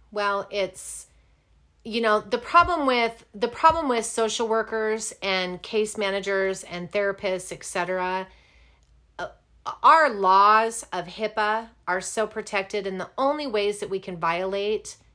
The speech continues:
hipaa is if someone is an imminent danger to themselves or to others.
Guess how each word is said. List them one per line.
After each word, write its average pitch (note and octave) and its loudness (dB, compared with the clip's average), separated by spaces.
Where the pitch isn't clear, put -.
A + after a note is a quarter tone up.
hipaa G#3+ 0
is G3 -4
if G3+ 0
someone A3+ -4
is G3 -4
an F#3 -6
imminent C4+ 2
danger A3+ -2
to A3 -8
themselves G#3 -4
or G3+ 0
to F3+ -10
others. - -10